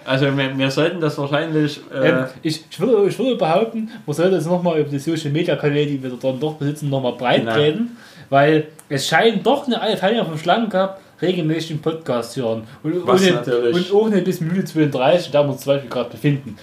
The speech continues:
Speaker 2: Was mich wundert. Ja?
Speaker 1: Ja, also eigentlich, äh, liefern wir ja immer Content.
Speaker 2: Ich hätte ja eigentlich gedacht, dass die Leute beim Schlangencup mitspielen, weil die unseren Podcast, unseren Content und die z-, uns B so geil finden und dann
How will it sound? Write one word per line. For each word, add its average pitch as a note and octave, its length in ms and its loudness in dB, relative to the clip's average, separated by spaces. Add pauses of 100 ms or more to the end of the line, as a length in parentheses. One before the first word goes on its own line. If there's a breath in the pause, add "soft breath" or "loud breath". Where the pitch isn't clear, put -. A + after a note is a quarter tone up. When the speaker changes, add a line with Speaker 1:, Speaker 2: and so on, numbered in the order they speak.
(140 loud breath)
Speaker 2:
Was - 380 -4 (260)
mich D#3 380 -2 (100)
wundert. F#3+ 460 -2 (420)
Ja? D3+ 180 -6
Speaker 1:
Ja, A#2+ 300 0
also A2 300 -6
eigentlich, D3 560 -2
äh, A#2 100 0
liefern C3+ 380 2
wir B2+ 160 -2
ja A2+ 140 2
immer C3 320 -4
Content. C#3 640 0 (280 loud breath)
Speaker 2:
Ich - 100 -10
hätte F3 140 2
ja F#3+ 60 4
eigentlich G3 240 0
gedacht, F#3 260 2
dass D#3 80 -8
die D3 80 -8
Leute E3 240 2
beim C3+ 120 -4
Schlangencup D3+ 340 -2
mitspielen, E3+ 500 -4 (360 loud breath)
weil C3 280 4
die C3 280 0
unseren A#2+ 280 -8
Podcast, E3+ 560 2
unseren B2 260 -8
Content E3+ 520 0
und A#2 200 -10
die A#2+ 160 -2
z-, - 260 -16 (180)
uns D3+ 400 -4
B E3 260 0
so B2+ 140 -6
geil E3 260 4
finden A3 540 -2 (280 loud breath)
und D3 160 0
dann D3+ 460 2